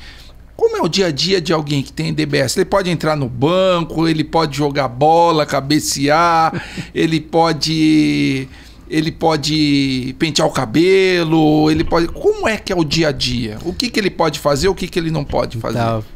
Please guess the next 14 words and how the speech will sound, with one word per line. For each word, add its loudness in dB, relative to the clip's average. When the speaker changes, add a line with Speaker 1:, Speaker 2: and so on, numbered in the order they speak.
Speaker 2:
vamos 0
Speaker 1:
Por 2
Speaker 2:
lá. 0
Speaker 1:
causa 0
do 0
gerador. -4
Speaker 2:
Por 2
exemplo, -2
pentear 2
o -6
cabelo, 2
fazer -2
o -2
cabelo, 0